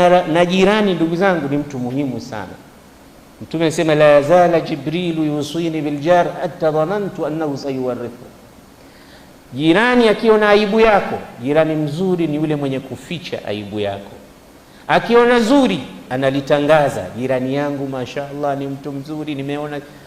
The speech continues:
Akiona baya, anakustiri. Anakusaidia kunapohitajika. Na kinyume chake, aljaru su.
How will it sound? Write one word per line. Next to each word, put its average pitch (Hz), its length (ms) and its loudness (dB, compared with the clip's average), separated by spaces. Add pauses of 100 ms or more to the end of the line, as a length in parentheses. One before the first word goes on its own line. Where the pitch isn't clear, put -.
(180)
Akiona 139 460 0
baya, 135 280 0
anakustiri. 113 800 -8 (1160)
Anakusaidia 190 880 2
kunapohitajika. 156 1000 0 (1300)
Na 120 80 -6
kinyume 123 380 -4
chake, 113 360 -4 (280)
aljaru 123 680 -2
su. 113 300 -12